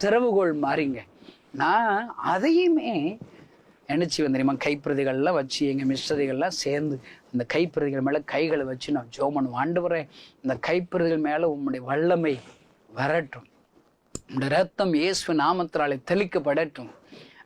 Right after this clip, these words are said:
அல்லேலூயா. அந்த கைப்பிரதி வாங்குற ஒவ்வொருவரும் அதை படிக்கும்படி, வாசிக்கும்படி, அப்படி மனசுல எண்ணங்களை தாங்க, விருப்பங்களை தாங்க அப்படின்னு சொல்லி அதை அபிஷேகம் பண்ணி ஜெபம் பண்ணுவோம். ஜெபம் பண்ணி எங்களுடைய மிஸ்டரிகளை கொடுத்து விட்டா,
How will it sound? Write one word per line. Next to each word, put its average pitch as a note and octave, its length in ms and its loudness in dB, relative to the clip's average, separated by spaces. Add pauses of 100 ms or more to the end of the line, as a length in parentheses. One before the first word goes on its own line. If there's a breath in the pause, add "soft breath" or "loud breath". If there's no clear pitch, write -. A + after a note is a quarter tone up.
அல்லேலூயா. E3+ 520 2
அந்த C#3 140 0
கைப்பிரதி F3+ 480 -2
வாங்குற E3+ 420 2
ஒவ்வொருவரும் E3+ 800 2 (360 loud breath)
அதை - 200 -14 (120)
படிக்கும்படி, F3 580 2
வாசிக்கும்படி, E3 880 0 (220 loud breath)
அப்படி B2 300 -6
மனசுல D#3+ 480 0
எண்ணங்களை E3+ 460 0
தாங்க, C#3+ 360 0
விருப்பங்களை E3 540 0
தாங்க C3+ 420 0 (1600)
அப்படின்னு F3 280 2
சொல்லி G3 280 0
அதை G3+ 200 4
அபிஷேகம் F3 580 2
பண்ணி D3 200 -2
ஜெபம் F3 360 0
பண்ணுவோம். A#2+ 320 -6 (920 loud breath)
ஜெபம் A#3 180 2
பண்ணி G#3+ 200 0
எங்களுடைய E3+ 320 2
மிஸ்டரிகளை D#3+ 580 0
கொடுத்து D#3 400 -4
விட்டா, C3 540 -2